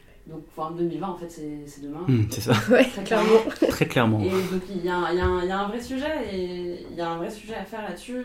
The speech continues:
Speaker 1: Et en fait, du coup, euh, donc ce Grand Paris Express, euh, il va générer donc vingt-deux millions de mètres cubes.
Speaker 2: Hmm.
Speaker 1: Euh, sur ces vingt-deux, il y en a dix qui sont de la terre humaine, donc qui sont un sujet pour moi.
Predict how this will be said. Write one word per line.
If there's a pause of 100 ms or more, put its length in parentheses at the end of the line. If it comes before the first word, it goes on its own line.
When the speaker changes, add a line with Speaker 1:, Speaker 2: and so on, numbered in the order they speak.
Speaker 1:
Et
en
fait,
du
coup, (580)
euh, (100)
donc
ce
Grand
Paris
Express,
euh,
il
va
générer
donc (800)
vingt-deux
millions
de
mètres (120)
cubes.
Speaker 2:
Hmm.
Speaker 1:
Euh,
sur
ces
vingt-deux,
il
y
en
a
dix
qui
sont
de
la
terre
humaine, (140)
donc
qui
sont
un
sujet
pour
moi.